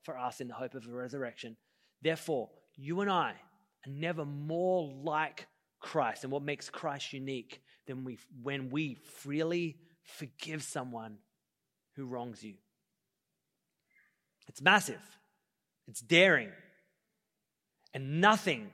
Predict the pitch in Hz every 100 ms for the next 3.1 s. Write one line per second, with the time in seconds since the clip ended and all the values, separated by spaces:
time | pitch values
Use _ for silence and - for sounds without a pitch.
0 | - _ 143 - - 233 226 208 190 175
1 | - 175 151 117 - - _ _ - 151
2 | - 170 156 123 143 151 170 190 202 196
3 | 180